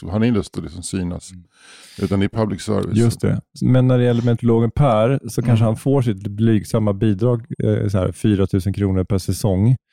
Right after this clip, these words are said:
Speaker 2: Och så tänker han, "Ska jag köpa en ny kavaj? Äh, den här kavajen, den, den är, den funkar väl fortfarande.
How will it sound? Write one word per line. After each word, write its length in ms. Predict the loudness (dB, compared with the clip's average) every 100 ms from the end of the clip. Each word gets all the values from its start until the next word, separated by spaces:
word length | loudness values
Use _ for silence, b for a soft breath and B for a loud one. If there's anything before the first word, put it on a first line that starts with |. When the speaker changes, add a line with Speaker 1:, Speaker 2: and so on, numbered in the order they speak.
| b b b _
Speaker 2:
Och 60 | -2
så 60 |
tänker 300 | 2 0 2
han, 80 | -2
"Ska 140 | 0 0
jag 120 | 2
köpa 340 | 2 0 2
en 80 | 2
ny 140 | 2
kavaj? 200 | 0 -4 -6
Äh, 60 | -12 -14 _ -2
den 80 |
här 100 | 0
kavajen, 460 | 2 2 4 2 2
den, 240 | 0 0
den 200 | 2 4
är, 240 | 4 2 0
den 180 | 0 2
funkar 240 | 2 2
väl 100 | 0
fortfarande. 440 | -2 0 0 2